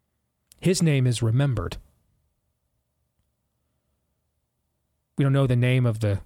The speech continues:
fiend that ran him through on his sword.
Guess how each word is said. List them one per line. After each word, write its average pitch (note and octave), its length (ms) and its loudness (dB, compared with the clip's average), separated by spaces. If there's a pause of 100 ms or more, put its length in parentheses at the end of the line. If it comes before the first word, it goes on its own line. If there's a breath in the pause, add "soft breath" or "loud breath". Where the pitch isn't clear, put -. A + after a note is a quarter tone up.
(1800)
fiend C3+ 460 0
that A#2 160 -2 (100)
ran B2 200 2
him A#2 100 0
through A#2+ 280 0
on G2 120 -2
his G2 120 -2
sword. G2+ 440 -2